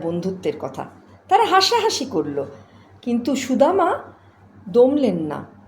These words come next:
তবে এক সময় তিনি হতাশায় বাড়ির পথ ধরে ফিরে আসছেন। হঠাৎ কানে এলো তার নাম ধরে ডাকছেন পাগলপাড়া সখা কৃষ্ণ, যিনি খালি পায়ে ছুটতে ছুটতে বেরিয়ে এসেছেন তার সখা সুদামার জন্য।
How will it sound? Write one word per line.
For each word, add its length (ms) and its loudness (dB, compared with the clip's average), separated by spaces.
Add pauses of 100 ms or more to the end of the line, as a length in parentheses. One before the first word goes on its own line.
(120)
তবে 200 2
এক 200 2
সময় 320 0
তিনি 220 -2
হতাশায় 640 -2
বাড়ির 380 -2
পথ 300 -4
ধরে 120 -4
ফিরে 320 -6
আসছেন। 400 -10 (460)
হঠাৎ 340 -4
কানে 340 2
এলো 360 4 (400)
তার 220 -2
নাম 300 2
ধরে 220 -2
ডাকছেন 640 -2 (880)
পাগলপাড়া 680 2
সখা 400 -6
কৃষ্ণ, 500 -10 (520)
যিনি 180 0
খালি 380 2
পায়ে 280 2
ছুটতে 360 -2
ছুটতে 320 -2
বেরিয়ে 360 0
এসেছেন 480 -2 (420)
তার 100 -4
সখা 400 -4
সুদামার 560 -4
জন্য। 380 -6